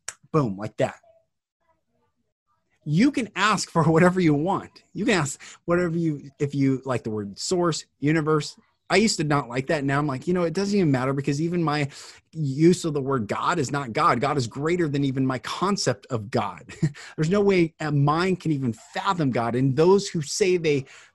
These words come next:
do or can, uh, should not be listened to. There, it's, I love, uh, Reverend Tracy Clark says, "The God of your understanding." And that's the truth, because the God of your understanding is unique to you and unique to me and unique to all of us. So say what you want,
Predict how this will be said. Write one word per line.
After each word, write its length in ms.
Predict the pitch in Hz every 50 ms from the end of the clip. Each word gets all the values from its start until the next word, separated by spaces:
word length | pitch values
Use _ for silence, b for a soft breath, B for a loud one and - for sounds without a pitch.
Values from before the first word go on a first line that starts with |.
| B 131 127 135
do 220 | 190 220 220 190
or 100 | 151 123
can, 640 | - - - 262 269 233 180 135 120 113 113 113 117 _ _ _ _ _ _ _ _ _ _ _ _ -
uh, 60 | 170 170
should 280 | - - - 226 202
not 220 | 202 214 233 226 -
be 140 | 214 175
listened 340 | 185 202 220 214 202 180 165
to. 100 | 147 147
There, 220 | 143 165 180 180 - 170 160 156 165 165 _ _ _ -
it's, 280 | 196 190 - - - - - _ _ _ _ -
I 120 | 165 180
love, 280 | 185 190 196 202 185 175
uh, 220 | 170 156 147 139 127
Reverend 300 | 143 156 156 160 147 -
Tracy 300 | - 160 156 143 - 139
Clark 300 | - - 151 147 135 -
says, 220 | - 135 123 120
"The 120 | 135 127
God 260 | 117 127 139 135 143 143
of 100 | 131 131
your 100 | 131 127
understanding." 600 | 120 113 - - - 113 107 95 87 90 101 - _ _ _ _ -
And 120 | 185 190 208
that's 220 | 240 247 247 -
the 100 | - 214
truth, 340 | 214 - 269 226 151 131 -
because 380 | 156 143 - 175 170 143 135 127 113
the 180 | 120 - 151
God 240 | 139 180 170 196 208
of 100 | 202 170
your 120 | 156 175 175
understanding 640 | 175 170 151 - - 190 190 185 175 160 156 139 B B B B B
is 160 | 175 143 151
unique 320 | 165 175 175 185 180 - -
to 100 | - 175
you 320 | 175 208 214 185 156 151
and 160 | 147 151 151
unique 380 | 147 147 160 165 180 185 175 -
to 80 | - 185
me 220 | 196 190 180 156
and 180 | 143 135 135 147
unique 260 | 160 170 175 165 -
to 80 | - -
all 180 | - 165 170
of 80 | 139 110
us. 140 | 117 - -
So 140 | - 156
say 240 | 143 - - 214 214
what 200 | 208 196 185 -
you 100 | 190 160
want, 440 | 139 127 123 110 104 117 165 - -